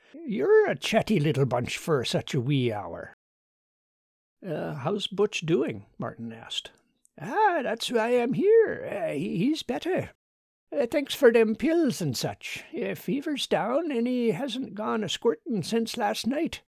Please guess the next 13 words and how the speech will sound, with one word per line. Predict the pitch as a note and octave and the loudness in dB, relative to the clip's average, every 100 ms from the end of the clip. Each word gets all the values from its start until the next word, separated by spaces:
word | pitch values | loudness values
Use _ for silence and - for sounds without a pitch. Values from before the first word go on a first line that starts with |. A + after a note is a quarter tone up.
| _ _ _ | _ _ _
He's | - A#3 | -6 -4
sittin' | - C4 - A#3+ | -2 -2 0 0
up | C4+ - | -2 -4
and | F#3+ F#3 F#3 F3 | -6 -4 -6 -6
able | D#3 C3+ C#3+ G3+ F#3 | -6 -2 -2 0 -2
to | F3+ | 0
hold | A2+ G3+ A3 | 4 4 4
his | G3 G3 | 0 2
own | G#3+ A3+ | 2 2
glass | G3+ G3+ F4+ - | 0 -2 -2 -4
now. | D#3+ A#2 F#2+ - _ _ _ _ _ - | -4 -4 -8 -14 _ _ _ _ _ -12
Solid | - B2+ A3+ C#3 | -4 0 0 -4
progress. | - C3 B2+ G#2 G#2 - - | -4 -4 -4 -8 -12 -10 -12